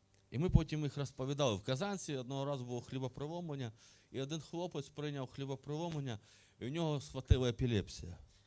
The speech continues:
І він впав, у нього була пена, накинули на нього, е, там, якусь там курточку, на нього тримали його, він у-, упісявся. І потім ми везде ці випадки розповідали. От хлопець прийшов недостойно, його епілепсія схватила.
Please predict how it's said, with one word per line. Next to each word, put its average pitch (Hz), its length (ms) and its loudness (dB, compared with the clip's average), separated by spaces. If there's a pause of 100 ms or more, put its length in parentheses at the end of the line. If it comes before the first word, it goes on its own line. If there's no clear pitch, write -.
(640)
І 135 100 -8
він 147 140 0
впав, 175 480 0
у 143 60 6
нього 135 160 4
була 131 180 4
пена, 160 680 4
накинули 113 760 0
на 113 120 0
нього, 110 420 -4 (300)
е, 98 220 4
там, 95 260 4
якусь 101 320 -2
там 87 160 -2
курточку, 135 680 0
на 110 80 0
нього 107 180 0
тримали 151 560 -2
його, 113 320 2 (500)
він 107 300 0
у-, 98 240 -2
упісявся. 127 920 0 (920)
І 151 580 2 (100)
потім 180 560 -2
ми 165 380 0
везде 143 360 -2
ці - 180 -4
випадки 135 460 -2
розповідали. 117 640 -2
От 123 140 -2
хлопець 160 440 -4
прийшов 120 360 -8
недостойно, 120 640 -4
його 107 180 2
епілепсія 107 520 -4
схватила. 113 420 -4